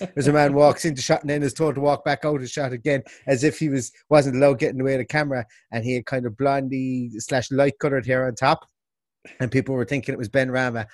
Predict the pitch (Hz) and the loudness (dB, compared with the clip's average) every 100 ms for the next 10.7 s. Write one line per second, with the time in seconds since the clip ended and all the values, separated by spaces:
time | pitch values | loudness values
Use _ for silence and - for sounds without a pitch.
0 | _ 156 160 190 175 160 147 156 147 131 | _ 2 4 4 0 -2 -2 0 0 -4
1 | 107 143 - 147 156 175 - _ _ - | -2 -4 -2 -2 -2 -2 -10 _ _ -2
2 | 135 127 123 123 113 135 123 120 123 120 | 2 4 2 0 -2 -4 -2 -4 -6 -4
3 | 117 117 117 117 - 175 - 185 120 120 | -2 -2 -2 -6 -8 -12 -10 -8 -4 -2
4 | 135 - 131 127 - 127 139 131 - 139 | -4 -2 -2 -2 -4 -8 -8 -8 -6 -8
5 | 123 127 113 117 120 - 117 - 127 123 | -6 -6 -6 -8 -12 -12 -12 -10 -8 -6
6 | 131 127 131 123 - 135 135 117 131 117 | -6 -6 -6 -8 -8 -6 -6 -6 -10 -10
7 | - 135 127 131 131 123 - - 123 127 | -8 -6 -6 -4 -6 -6 -18 -6 -2 0
8 | 131 127 139 127 131 123 123 135 - 120 | 0 -2 -4 -4 -4 -4 -2 -4 -4 -6
9 | 127 131 143 131 123 123 113 123 - 135 | -2 -2 -4 -2 -2 -4 -6 -8 -6 -8
10 | 139 - _ - _ 113 | -8 -10 _ -20 _ -2